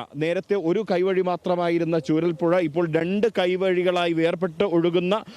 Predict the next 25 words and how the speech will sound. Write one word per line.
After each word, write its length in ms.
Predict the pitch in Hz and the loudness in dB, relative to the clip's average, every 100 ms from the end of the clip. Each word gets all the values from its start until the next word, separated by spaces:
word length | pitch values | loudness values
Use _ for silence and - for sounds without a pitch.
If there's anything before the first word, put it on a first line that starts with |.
| - | -2
ഒരു 140 | 170 196 | 2 4
കാഴ്ചയാണ് 440 | 185 185 185 170 165 | 2 0 2 0 0
നമുക്ക് 280 | 156 156 160 | 0 0 2
കാണാൻ 240 | 160 160 165 | 2 0 0
സാധിക്കുന്നത്. 680 | 170 160 165 160 147 131 180 - | 0 0 0 0 2 0 -2 -4
അത് 160 | 156 160 | -2 0
ഈ 160 | 202 196 | 0 2
ഉരുൾപൊട്ടലിന് 640 | 170 196 190 190 185 190 | 2 2 0 -2 0 0
ശേഷമുണ്ടായ 720 | 180 175 170 180 175 175 175 208 | 2 2 2 0 2 2 2 2
ഒരു 140 | 185 | 0
പ്രതിഭാസമാണ്. 800 | 175 175 165 180 175 180 156 151 240 - 196 | 0 0 0 0 0 0 0 0 -4 -8 -2
ആ, 220 | 160 160 165 | 0 2 0
അപ്പോൾ, 340 | 170 190 156 | 0 0 2
ആ, 180 | 170 170 | 0 0
അതിൻ്റെ 440 | 170 170 208 208 | 0 0 0 0
കൂടെയാണ് 520 | 233 190 202 208 185 185 | 0 0 2 2 2 0
ഇപ്പോൾ 380 | 175 156 185 | -2 0 -2
ഈ 120 | 175 185 | 0 0
ചെളി 280 | - 175 | 2 0
പുതഞ്ഞു 380 | 185 190 190 190 | 2 2 2 2
കിടക്കുന്ന 500 | 185 175 - 180 202 - | 0 0 0 0 0 2
ഒരു 120 | 180 | 0
സാഹചര്യം 640 | 185 165 170 170 180 180 - | 2 0 0 0 2 2 2
ഉള്ളത്. 300 | 151 151 120 | 2 2 0
ആ, 380 | - - 139 | -4 -4 0